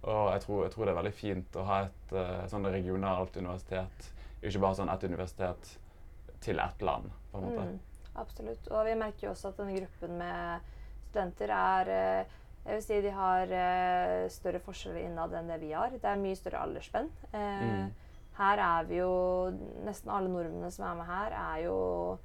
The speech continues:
Speaker 2: eh, tidlig til midten av tjue-årene. Jeg tror den eldste vi har er trettito-åring. Mens her har vi mye større aldersspenn. Vi har folk som er foreldre i tillegg.
Speaker 1: Mm.
Speaker 2: Og, eh, ja, en mer variert, eh, studentgruppe,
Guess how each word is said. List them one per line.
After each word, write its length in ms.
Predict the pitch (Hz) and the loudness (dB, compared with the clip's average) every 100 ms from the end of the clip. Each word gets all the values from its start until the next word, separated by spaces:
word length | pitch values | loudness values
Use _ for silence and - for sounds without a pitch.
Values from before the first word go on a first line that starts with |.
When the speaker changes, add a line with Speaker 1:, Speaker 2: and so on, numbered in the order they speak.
| - - - - | -14 -16 -18 -10
Speaker 2:
eh, 560 | - 180 170 170 165 147 - - - | -2 0 2 2 0 -2 -6 -10 -12
tidlig 480 | - 208 170 156 151 | -4 0 2 4 2
til 100 | 185 | 2
midten 300 | 165 - 175 | -4 -6 -6
av 80 | 170 | -4
tjue-årene. 500 | 175 160 147 170 202 | 0 0 0 0 -2
Jeg 80 | - | -4
tror 120 | 196 180 | -4 -2
den 80 | - | -2
eldste 240 | 175 - - | -2 -4 -6
vi 80 | 165 | -4
har 280 | 165 156 139 | 0 0 2
er 240 | 139 139 | 0 0
trettito-åring. 680 | - 175 175 170 151 202 214 - - - - | -4 -10 -4 -2 2 0 -2 -8 -14 -14 -10
Mens 180 | 208 - | -8 -2
her 160 | 185 | 0
har 100 | 175 | 2
vi 80 | 180 | 0
mye 180 | 175 165 | -2 -4
større 240 | - 185 | -4 -2
aldersspenn. 480 | 175 170 - 214 214 | -2 -2 0 0 2
Vi 80 | 190 | 2
har 120 | 175 | 0
folk 220 | 190 175 | -2 -6
som 160 | - 165 | -4 -6
er 40 | - - | -6 -6
foreldre 420 | 165 156 160 240 233 | -2 -2 2 2 0
i 60 | |
tillegg. 380 | - 196 175 233 - | -6 0 2 0 -2
Speaker 1:
Mm. 160 | 120 120 | 0 2
Speaker 2:
Og, 520 | 196 190 185 180 175 | 4 4 4 2 0
eh, 520 | 180 175 180 180 180 185 - - - | 0 2 2 2 2 0 -6 -16 -6
ja, 140 | 262 294 - - | -4 -4 -4 -2
en 360 | 240 226 220 | 0 2 0
mer 160 | 214 202 | 0 2
variert, 640 | 202 190 175 170 - - | 2 4 2 0 -6 -4
eh, 500 | 185 175 170 170 170 165 | 0 2 2 0 0 -2
studentgruppe, 640 | - 139 160 160 - 180 | -4 -6 -6 -10 -6 -6